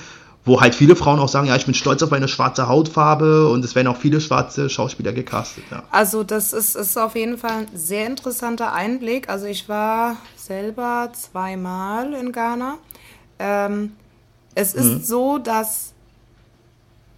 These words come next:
Speaker 2: das Schönheitsideal,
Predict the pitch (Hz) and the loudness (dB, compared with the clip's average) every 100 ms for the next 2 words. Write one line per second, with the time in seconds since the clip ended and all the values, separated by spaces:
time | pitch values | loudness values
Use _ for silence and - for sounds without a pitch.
0 | _ _ _ _ _ - 165 196 208 - | _ _ _ _ _ -20 -2 0 0 -2
1 | - 285 277 247 226 - 202 196 190 180 | -2 0 2 0 -2 -8 -8 -6 -2 0
2 | 175 190 240 | 2 2 0